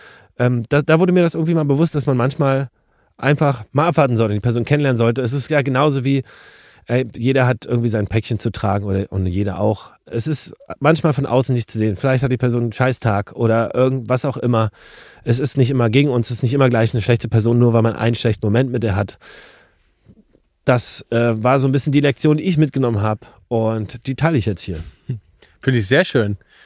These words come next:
Speaker 2: Also ist dir dein, dein, dein Tipp, never judge a book by its cover?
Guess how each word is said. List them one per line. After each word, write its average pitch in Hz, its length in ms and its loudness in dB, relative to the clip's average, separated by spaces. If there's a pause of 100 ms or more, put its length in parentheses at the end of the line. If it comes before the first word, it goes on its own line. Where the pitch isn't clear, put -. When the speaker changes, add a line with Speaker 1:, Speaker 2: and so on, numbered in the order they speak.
(300)
Speaker 2:
Also 131 580 0
ist - 240 -6
dir 127 300 0
dein, 123 360 -2
dein, 120 760 -2
dein 117 420 -2
Tipp, - 240 -4
never 127 260 0
judge - 280 -4
a - 20 -8
book 117 200 -10
by 107 100 -8
its 104 160 -12
cover? 98 320 -12